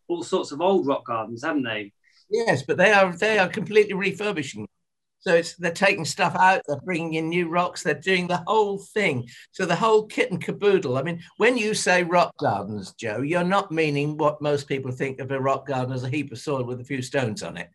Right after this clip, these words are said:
Speaker 2: You are actually thinking a garden where you're going into where there's towering
Speaker 1: Yeah.
Speaker 2: bits of.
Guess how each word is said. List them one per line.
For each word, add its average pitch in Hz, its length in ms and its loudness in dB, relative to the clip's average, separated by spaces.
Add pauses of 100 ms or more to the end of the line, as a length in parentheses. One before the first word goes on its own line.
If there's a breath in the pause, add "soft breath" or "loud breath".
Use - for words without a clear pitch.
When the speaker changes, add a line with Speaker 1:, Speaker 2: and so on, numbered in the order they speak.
(400 loud breath)
Speaker 2:
You 165 160 2
are 170 120 4
actually 143 320 0
thinking 151 380 -4
a 143 40 -2
garden 143 400 0
where 135 100 0
you're 139 160 2
going 143 360 2
into 131 320 -4
where 131 80 -4
there's 127 240 -4
towering 123 680 -2 (720 soft breath)
Speaker 1:
Yeah. - 160 -2
Speaker 2:
bits - 220 0
of. 127 100 -4